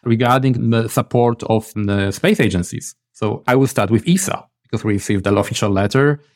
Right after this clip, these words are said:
euspa, the Brazil Space Agency, Australian Space Agency, Korea Aerospace Research Institute, kari, Slovak Space Agency, and U K Space Agency, but also S G A C, I S U,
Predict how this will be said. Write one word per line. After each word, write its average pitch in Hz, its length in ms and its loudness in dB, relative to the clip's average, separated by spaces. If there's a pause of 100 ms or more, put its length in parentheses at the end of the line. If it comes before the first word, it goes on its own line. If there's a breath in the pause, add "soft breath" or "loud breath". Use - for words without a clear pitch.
euspa, 143 560 4 (360)
the - 60 -8
Brazil 123 560 4
Space 98 420 -4
Agency, 87 420 -6
Australian 120 680 2
Space - 360 -8
Agency, 87 480 -10
Korea 135 420 4
Aerospace 110 720 0
Research 110 380 0
Institute, 98 420 -4
kari, 98 400 -2 (300)
Slovak 120 400 0
Space 113 320 -2
Agency, 107 640 -2
and 107 140 0
U 110 100 4
K 110 400 0
Space - 520 -10 (140)
Agency, 92 540 -6 (420)
but 117 220 -2
also 131 260 2
S 120 220 2
G 131 160 4
A - 20 2
C, - 320 -4 (440)
I 110 180 2
S - 160 -2
U, 139 300 2